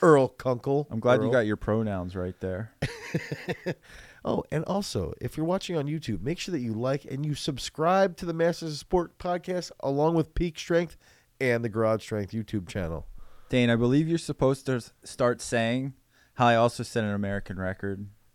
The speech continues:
Speaker 2: in a
Speaker 1: Uh,
Speaker 2: Masters
Speaker 1: and
Speaker 2: at my
Speaker 1: Earl,
Speaker 2: weight class snatching.
Speaker 1: former American record holder of one twenty-six?
Speaker 2: It was only one twenty-three.
Speaker 1: One twenty-three.
Speaker 2: That's my best in comp, though,
Speaker 1: In
Speaker 2: one twenty-six.
Speaker 1: comp snatch, one twenty-three, so that's two hundred and seventy.
Speaker 2: It's like s-,
Speaker 1: It's like exactly
Speaker 2: seventy-seven.
Speaker 1: Yeah.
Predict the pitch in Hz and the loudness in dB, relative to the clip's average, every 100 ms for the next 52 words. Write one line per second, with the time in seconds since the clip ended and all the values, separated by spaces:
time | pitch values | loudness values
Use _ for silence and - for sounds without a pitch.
0 | - 104 98 101 98 98 104 101 - 113 | -10 -6 -2 0 0 2 0 0 -4 -4
1 | 113 117 135 147 135 117 143 147 147 139 | 0 4 6 6 6 8 10 12 10 6
2 | 101 - - - 104 104 139 151 160 165 | 0 -6 -12 -6 -2 2 6 6 8 6
3 | 143 135 139 143 139 135 135 135 127 135 | 6 4 4 4 2 0 0 2 4 6
4 | 127 107 110 123 135 135 139 127 131 123 | 8 6 4 4 4 0 2 2 2 0
5 | 120 - 143 143 - - 127 127 147 160 | -2 -2 -4 -4 -10 -2 2 4 4 4
6 | 156 143 143 131 110 - 117 98 92 110 | 2 0 -2 -2 -2 -2 0 0 -4 -2
7 | 117 - 120 104 - 113 90 120 110 104 | -2 0 0 0 0 0 0 0 2 2
8 | 98 - 95 - 85 80 - 87 90 90 | 0 -4 -6 -4 -6 -6 -10 -10 -10 -8
9 | 101 92 104 92 - 101 92 80 - 101 | -8 -6 -6 -6 -8 -6 -6 -6 -6 -4
10 | 104 - 104 92 98 92 101 92 - 117 | -4 -2 -4 -4 -8 -8 -8 -10 -8 -8
11 | 104 101 101 98 92 - - 107 104 98 | -6 -8 -6 -8 -8 -10 -6 -6 -4 -4
12 | 98 95 - - - - - - - - | -4 -4 -8 -16 -20 -20 -20 -20 -20 -20
13 | _ _ - - 190 - - - - - | _ _ -18 -10 -10 -10 -18 -20 -18 -16
14 | - - - 165 151 101 80 110 151 165 | -14 -16 -12 -12 -10 -12 -4 0 2 0
15 | 113 - 123 123 104 82 92 104 98 | -2 -2 0 2 0 -4 -6 -6 -6